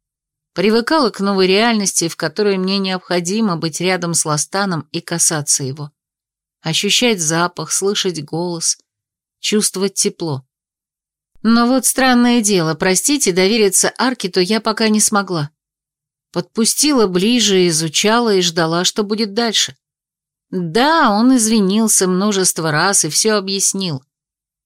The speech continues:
Да, Гайрона была от него в восторге.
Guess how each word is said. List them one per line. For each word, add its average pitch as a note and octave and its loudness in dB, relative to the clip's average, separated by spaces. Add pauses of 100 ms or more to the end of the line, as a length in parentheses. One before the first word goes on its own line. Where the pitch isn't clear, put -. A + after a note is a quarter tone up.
(120)
Да, F#3+ 2
Гайрона F#3 2
была G#3 2
от A3+ -4
него G#3+ 2
в G#3 -6
восторге. G3+ -4